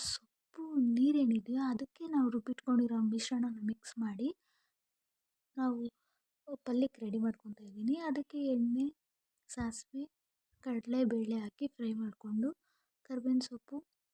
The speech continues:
ಒಣಗಿದ ಮೆಣಸಿನ್ಕಾಯಿ, ಸ್ವಲ್ಪ ಹಸಿ ಮೆಣಸಿನ್ಕಾಯಿ ಹಾಕಿ ಫ್ರೈ ಮಾಡ್ಕೊಂಡು ಈರುಳ್ಳಿ ಹಾಕ್ಕೋಬೇಕು.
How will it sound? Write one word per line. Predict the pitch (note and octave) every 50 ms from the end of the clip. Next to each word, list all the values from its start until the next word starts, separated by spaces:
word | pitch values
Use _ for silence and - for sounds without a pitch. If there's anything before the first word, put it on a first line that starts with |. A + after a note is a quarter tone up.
| _ _ _ _ _ _ _ _ _ _ _ A5 _ _ _ _ _ A5+ _ _ _ _ _ _ _ _ _ B3
ಒಣಗಿದ | A#3 A#3+ A#3+ A#3+ C4 B3 A#3+
ಮೆಣಸಿನ್ಕಾಯಿ, | A3+ A3+ A3 A3+ A3+ - A#3+ A3+ A3+ - G#3+ A3 A#3 C#4 D#4+
ಸ್ವಲ್ಪ | - - D4 C4+ C#4 - C4+ B3+
ಹಸಿ | A#3+ A#3+ - - - C4
ಮೆಣಸಿನ್ಕಾಯಿ | B3+ B3 A3+ A3+ - - A3 A3 - _ _ G#3+ A3 A3 C4 - _ _ _ _ _ _ _ _ _ -
ಹಾಕಿ | C4 A#3+ - _ C#4
ಫ್ರೈ | - _ - B3 A#3 A#3
ಮಾಡ್ಕೊಂಡು | A3+ A3+ A3+ A3 - - B3+ C4 D#4 F4+ G4 _ _ _ _ _ _ _ _ _
ಈರುಳ್ಳಿ | D4 C4+ C#4 C4 C4 A#3+ A#3 A#3
ಹಾಕ್ಕೋಬೇಕು. | A3 G#3+ - - A3 G3+ G#3 G3+ - _ D4+